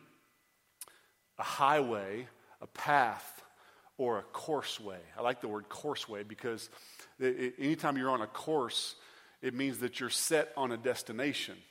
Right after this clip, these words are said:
And we think of it as being, "Okay, I'm set on the pilgrimage, I'm set on the, on the destination." But this verse is interesting because it says, it doesn't say, "Blessed are those who are set on the destination."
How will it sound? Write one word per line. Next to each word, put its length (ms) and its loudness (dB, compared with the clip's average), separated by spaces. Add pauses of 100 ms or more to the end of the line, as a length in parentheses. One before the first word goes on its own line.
(100)
And 120 -8
we 120 2
think 260 -2
of 100 -2
it 60 -2
as 100 -8
being, 240 -2
"Okay, 340 0 (300)
I'm 160 0
set 440 4
on 140 2
the 80 -4
pilgrimage, 480 -2
I'm 140 2
set 460 2
on 240 0
the, 80 -2
on 140 -2
the 80 -2
destination." 640 -2 (360)
But 140 -4
this 160 2
verse 220 2
is 120 -8
interesting 420 -4
because 240 -8
it 80 -10
says, 200 -4 (240)
it 80 -6
doesn't 200 2
say, 180 0
"Blessed 320 0
are 160 0
those 220 -4
who 120 -6
are 60 -4
set 400 -2
on 120 -6
the 80 -10
destination." 680 -8